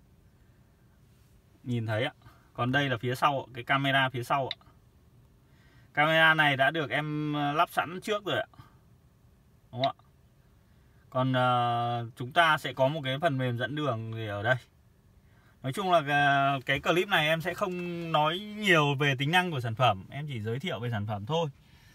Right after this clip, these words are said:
Thế còn các bác có thể xem thêm các cái clip mà em đã post ở trên, ờ, ờ, kênh video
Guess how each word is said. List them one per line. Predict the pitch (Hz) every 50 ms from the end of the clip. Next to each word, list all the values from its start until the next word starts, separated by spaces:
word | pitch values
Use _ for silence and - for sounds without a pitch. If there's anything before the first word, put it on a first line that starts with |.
| - -
Thế | - 147
còn | 156 156 139 123
các | - 160
bác | 165 175 170 -
có | 160 160
thể | 175 139 107
xem | - - 151 151 151 151 151 151 151 147 147 139
thêm | 185 180 170 156 156
các | 165
cái | 175 175
clip | 170 160 139 147 175 190 180
mà | 151 123
em | 123 131 135
đã | 127 120 131 139
post | - - 170 185 -
ở | - 131 107
trên, | - 143 139 131 139 139
ờ, | 135 131 131 135 135 - - - _ _ - _ _ _ _ - -
ờ, | - 120 117 117 117 120 120 117 113 123
kênh | 156 156 160 156 139 135 139 - _ - _ -
video | 139 135 135 131 151 160 151 139 139